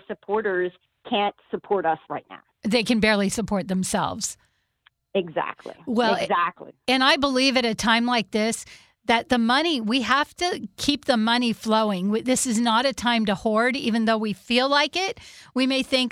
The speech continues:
Speaker 2: "I may not go back to work," but I just really believe there's, like, these laws of the universe, ebb and flow, give and take, and that even though the, the feeling is to maybe hoard a little, but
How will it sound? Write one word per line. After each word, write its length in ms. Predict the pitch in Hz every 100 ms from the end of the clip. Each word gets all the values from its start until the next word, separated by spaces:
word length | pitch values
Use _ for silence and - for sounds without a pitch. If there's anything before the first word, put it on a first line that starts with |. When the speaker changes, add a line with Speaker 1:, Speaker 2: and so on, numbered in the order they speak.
| -
Speaker 2:
"I 180 | 240 269
may 180 | 294 277
not 220 | 277 247
go 120 | 247
back 240 | 254 247 -
to 120 | 254
work," 300 | 233 254 - - - -
but 300 | 214 247 - -
I 180 | 240 320
just 240 | 453 -
really 320 | 233 240 285
believe 480 | 240 226 220 247 220
there's, 380 | 214 208 202 -
like, 220 | 220 220
these 360 | 240 220 220 190
laws 320 | 220 240 262
of 140 | 277
the 80 | 247
universe, 640 | 233 254 302 220 208 208 -
ebb 220 | 220 226
and 160 | 240 208
flow, 480 | - 247 254 226 214 - - -
give 200 | 220 240
and 160 | 240 202
take, 340 | 254 254 240
and 160 | 220 220
that 220 | 214 214 - -
even 280 | 262 262 285
though 180 | 285 262
the, 320 | 247 233 -
the 300 | 226 226 220
feeling 480 | - 277 311 294 254
is 140 | 233 -
to 100 | 240
maybe 260 | 240 233
hoard 320 | 208 262 277
a 60 | 269
little, 300 | 240 220 214
but 240 | 208 220